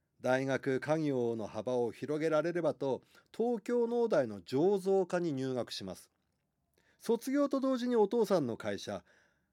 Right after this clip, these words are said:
安西醸造に入社。二十二歳、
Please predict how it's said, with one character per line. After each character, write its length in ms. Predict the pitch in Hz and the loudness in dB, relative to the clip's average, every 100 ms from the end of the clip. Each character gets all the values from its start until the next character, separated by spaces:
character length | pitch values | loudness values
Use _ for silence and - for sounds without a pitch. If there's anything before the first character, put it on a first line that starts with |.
| _ | _
安 260 | 120 135 147 | 0 2 2
西 80 | 135 147 | 2 2
醸 260 | 120 131 120 | 2 0 0
造 140 | 107 | -2
に 140 | 175 | -2
入 260 | 123 101 101 | -4 -4 -6
社。 260 | - 98 98 _ _ _ _ _ | -8 -10 -12 _ _ _ _ _
二 140 | 120 151 | -2 -2
十 200 | 123 98 | -2 -6
二 120 | 107 | -8
歳、 260 | 107 - | -10 -12